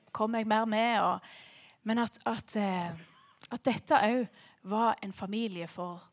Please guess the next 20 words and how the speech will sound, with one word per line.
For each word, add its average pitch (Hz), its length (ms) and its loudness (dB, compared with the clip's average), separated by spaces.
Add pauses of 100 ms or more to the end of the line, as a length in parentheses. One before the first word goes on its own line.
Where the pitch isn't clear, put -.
de. 165 120 -12 (640)
Og 220 100 0
at - 80 -12
dette 233 400 0
er 208 400 -2
en, 190 220 -8 (100)
en, 185 320 -8
eh, 180 320 -10 (160)
viktig - 640 -4
del 226 440 -2
av 240 340 0 (560)
det 226 220 2 (160)
også 220 320 0 (320)
vi 196 180 -8
tror 233 240 -2
i 190 80 0
hjemmet. 180 400 -4 (380)
At - 180 -10
vi 220 80 -2
har 208 480 0